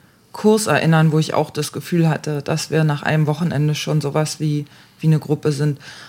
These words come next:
Ah, das ist, ähm, interessant. Und, ähm, hast du die anderen Trainer, also neun Gruppen, heißt ja neun Trainer in der ersten Woche, haben die dann quasi rotiert oder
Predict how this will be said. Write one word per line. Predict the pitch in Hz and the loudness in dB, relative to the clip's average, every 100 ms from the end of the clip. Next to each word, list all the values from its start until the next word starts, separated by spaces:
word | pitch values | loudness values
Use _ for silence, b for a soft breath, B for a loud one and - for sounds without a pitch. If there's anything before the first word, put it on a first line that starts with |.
| B - | B -8
Ah, | 233 | -6
das | 165 - | -6 -8
ist, | - | -6
ähm, | 175 170 175 - - | -4 -4 -6 -6 -6
interessant. | 180 196 - 185 151 135 B B B B B B B _ - | -4 -4 0 2 2 0 B B B B B B B _ 0
Und, | 202 196 190 - - | 2 4 0 -2 -2
ähm, | 185 180 180 175 170 | 0 0 0 0 -2
hast | 175 175 - | -2 -6 -4
du | 226 | -4
die | 226 - | -2 0
anderen | 175 202 233 247 214 214 | 0 2 2 2 0 -4
Trainer, | - - 202 240 285 | -10 -4 -2 0 0
also | 190 190 | -2 -2
neun | 180 180 185 208 208 - - - - | -2 0 0 2 0 -2 -12 -20 -8
Gruppen, | 170 233 220 240 233 220 | 0 0 2 2 2 0
heißt | 185 175 - | -2 -6 -6
ja | 185 | -4
neun | 175 180 | 0 0
Trainer | - 180 190 202 | -2 -2 0 0
in | |
der | 185 156 | 0 -2
ersten | 165 - 202 | -4 -2 -2
Woche, | 208 208 | 0 0
haben | 185 185 | 0 0
die | 190 | 0
dann | 175 180 175 B B | 0 -2 -4 B B
quasi | - 170 175 185 180 | -4 0 2 2 0
rotiert | 170 165 - - - 185 254 339 - | 0 -2 -4 -10 -4 0 2 0 -2
oder | 185 190 185 180 | -2 2 2 0